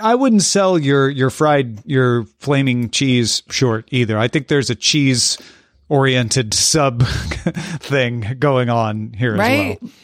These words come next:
Speaker 2: Bubbling, if
Speaker 1: Like
Speaker 2: you
Speaker 1: a
Speaker 2: will.
Speaker 1: meta cheese, bu-, a meta bubbling <laughs> cheese thing. A cheese thing is bubbling under.
Speaker 2: I mean, it is winter and we can't go any damn where, so we might as well,
Speaker 1: Mm-hmm.
Speaker 2: like, just start baking and frying
Speaker 1: It's
Speaker 2: cheese.
Speaker 1: nine degrees in Austin, Texas.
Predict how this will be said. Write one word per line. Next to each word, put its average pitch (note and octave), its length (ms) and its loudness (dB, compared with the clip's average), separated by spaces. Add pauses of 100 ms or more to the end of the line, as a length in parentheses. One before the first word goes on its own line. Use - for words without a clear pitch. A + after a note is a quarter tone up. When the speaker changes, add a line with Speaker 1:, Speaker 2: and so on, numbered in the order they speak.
(200)
Speaker 2:
Bubbling, G#3+ 560 2 (140)
if G3+ 120 2
Speaker 1:
Like - 80 2
Speaker 2:
you G#3 80 2
Speaker 1:
a - 40 2
Speaker 2:
will. G3+ 220 4
Speaker 1:
meta - 120 0
cheese, C#3 480 0
bu-, C3+ 180 0
a D#3 160 0
meta F3 260 2
bubbling D#3 520 2
<laughs> - 20 -2
cheese C3 340 -2
thing. A2 220 -6
A E3+ 80 -2
cheese A3 260 0
thing A3+ 160 0
is E3 140 0
bubbling B2 420 0
under. G#2+ 320 -4 (960)
Speaker 2:
I G#3+ 80 0
mean, A3+ 280 2
it F#3 160 2
is A3 220 2
winter G3+ 320 2
and D#3 140 0
we D3+ 80 2
can't D#3+ 220 -2
go D3+ 160 2
any D#3+ 120 0
damn E3+ 280 0
where, F3 240 2
so D#3+ 140 -2
we C#3+ 100 2
might D3 160 2
as D3+ 100 0
well, D#3 140 2
Speaker 1:
Mm-hmm. C#3 80 2
Speaker 2:
like, C#3 260 0
just C#3 180 -2
start C3+ 320 -2 (240)
baking C3+ 460 0
and C3 100 -2
frying C3 460 0
Speaker 1:
It's C#4 100 2
Speaker 2:
cheese. E3+ 160 2
Speaker 1:
nine B3+ 240 2
degrees A3+ 380 2
in E3 60 0
Austin, G#3 340 0
Texas. - 640 -2